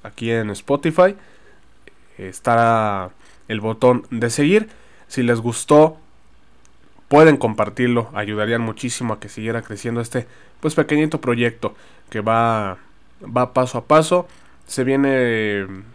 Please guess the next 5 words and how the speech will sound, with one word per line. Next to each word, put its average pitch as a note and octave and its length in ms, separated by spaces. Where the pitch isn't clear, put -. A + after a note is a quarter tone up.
probablemente B2+ 800
algún A2+ 240
invitado A2+ 560
o G2+ 100
invitada G2+ 540